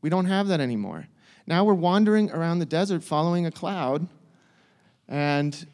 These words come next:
with this kind of promise that we would end, we would reach the, the promised land. It's been twenty-five years.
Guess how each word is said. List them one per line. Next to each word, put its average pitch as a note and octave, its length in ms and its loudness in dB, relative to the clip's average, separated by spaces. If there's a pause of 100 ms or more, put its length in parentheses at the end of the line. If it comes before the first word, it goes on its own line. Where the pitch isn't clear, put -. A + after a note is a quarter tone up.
(260)
with D#3+ 300 -2
this - 380 -4 (680)
kind E3+ 260 -2
of - 320 -6 (1200)
promise G3 640 -2
that D3+ 160 -2
we D3+ 140 -2
would C#3+ 240 -2
end, D#3+ 260 -4 (260)
we D3+ 120 -6
would D3+ 160 -4
reach E3 380 -4
the, B2 140 -4 (240)
the A#2+ 80 -16
promised D#3+ 480 -6
land. B2+ 200 -8
It's D3+ 140 -14
been F3+ 240 -6
twenty-five D#3+ 640 -6
years. C3+ 500 -8